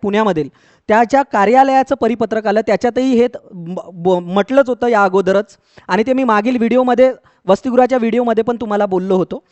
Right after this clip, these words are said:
तर स्वाधारच्या व्हिडिओमध्ये सुद्धा मी बोललो होतो. तर बघा, जे वसतिगृहासाठी ऑनलाइन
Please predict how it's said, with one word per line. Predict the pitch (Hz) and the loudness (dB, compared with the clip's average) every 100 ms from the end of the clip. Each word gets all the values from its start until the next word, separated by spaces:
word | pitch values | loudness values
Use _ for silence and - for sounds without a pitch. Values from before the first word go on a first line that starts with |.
| _ _ _ | _ _ _
तर | 247 311 381 _ _ _ _ _ _ - | 4 4 2 _ _ _ _ _ _ -4
स्वाधारच्या | 214 196 254 269 | 0 4 4 2
व्हिडिओमध्ये | 247 214 240 233 220 | 0 2 0 2 0
सुद्धा | 226 190 | -2 -4
मी | 226 | -4
बोललो | 226 196 185 | -2 -2 -2
होतो. | 160 180 - _ 247 | -4 -6 -16 _ 0
तर | |
बघा, | 254 277 247 285 - - 165 | 4 6 4 2 -8 -12 0
जे | 262 311 | 4 4
वसतिगृहासाठी | 330 214 - 285 269 277 285 269 | 2 0 -2 -2 2 2 2 0
ऑनलाइन | 269 240 247 277 294 | -2 0 0 0 -2